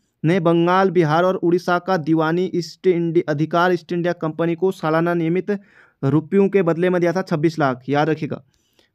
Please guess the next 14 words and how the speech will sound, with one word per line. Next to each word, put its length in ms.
लॉर्ड 320
कॉर्नवालिस 680
की 180
न्यायिक 360
योजना 320
के 140
अंतर्गत 720
court 360
of 300
circuit 280
की 100
स्थापना 420
की 220
गई, 240